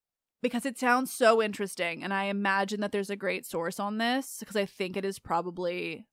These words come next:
like, a, a really full topic with, like, so much to learn. Um, because the epithets were so weird. Like, some epithets are wild, and they make very little sense.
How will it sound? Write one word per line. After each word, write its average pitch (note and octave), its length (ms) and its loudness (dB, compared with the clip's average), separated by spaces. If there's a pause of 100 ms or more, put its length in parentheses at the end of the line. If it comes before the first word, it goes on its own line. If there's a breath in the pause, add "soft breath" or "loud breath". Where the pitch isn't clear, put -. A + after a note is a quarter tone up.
like, G3+ 140 -2
a, F3 400 0
a F#3 100 4
really F#3 960 0 (920)
full A3 480 8
topic F3+ 500 0
with, F#3+ 160 -6
like, F3+ 160 -4
so F#3 320 4
much F3+ 360 -2
to G3+ 100 -4
learn. F3+ 500 -4 (220)
Um, F#3+ 500 2 (1040)
because A3+ 260 2
the A#3+ 100 2
epithets D#4+ 520 4
were A#3 300 6
so A3 380 6
weird. A3 480 0
Like, G3 200 0
some A#3+ 220 4
epithets C4 420 2
are G#3+ 200 2
wild, F#3 500 2
and F#3+ 100 -6
they F#3 140 0
make F3+ 240 -4 (100)
very F3+ 220 0
little F3+ 220 0
sense. - 580 -6